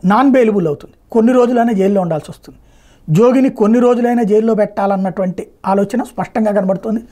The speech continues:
మొన్న చెప్పారు కదా, రెండు మూడు నెలల్లో జైలుకి వెళ్ళాల్సినటువంటి పరిస్థితి సిద్ధపడుతున్నామని,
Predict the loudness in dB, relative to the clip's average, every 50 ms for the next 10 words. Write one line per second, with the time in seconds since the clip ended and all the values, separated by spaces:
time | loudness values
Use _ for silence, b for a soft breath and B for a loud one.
0 | b b b b b 0 0 2 2 2 2 0 0 0 -2 -2 0 0 0 0
1 | 0 0 0 0 0 0 0 0 0 0 0 0 0 0 -2 0 0 -2 -4 -4
2 | -6 -8 -8 -6 -8 -8 -6 -6 -8 -8 -8 -10 -14 -12 -10 -8 -6 -4 -4 -4
3 | -6 -6 -10 -10 -10 -10 -12